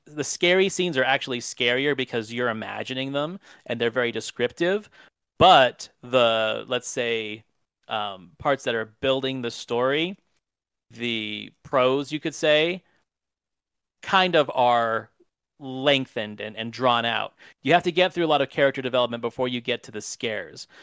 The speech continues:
So when you break that down into a film, especially if you're trying to keep it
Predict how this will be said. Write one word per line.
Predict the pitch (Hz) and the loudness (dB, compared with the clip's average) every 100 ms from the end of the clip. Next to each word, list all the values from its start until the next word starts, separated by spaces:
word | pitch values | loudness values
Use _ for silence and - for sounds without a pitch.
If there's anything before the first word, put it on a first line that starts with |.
| - - | -18 -6
So | 123 | -4
when | 120 | -4
you | 120 | -4
break | 127 156 143 | 0 2 4
that | 147 135 | 2 2
down | 139 123 | 0 -2
into | 117 113 | -4 -6
a | |
film, | 104 - 170 131 117 113 110 _ _ _ _ | -4 2 2 4 0 -4 -10 _ _ _ _
especially | 120 - 151 - 131 | -8 2 2 2 -4
if | |
you're | 120 | -4
trying | 139 | -4
to | 123 | -4
keep | - 143 123 | -4 -4 -2
it | 113 | -4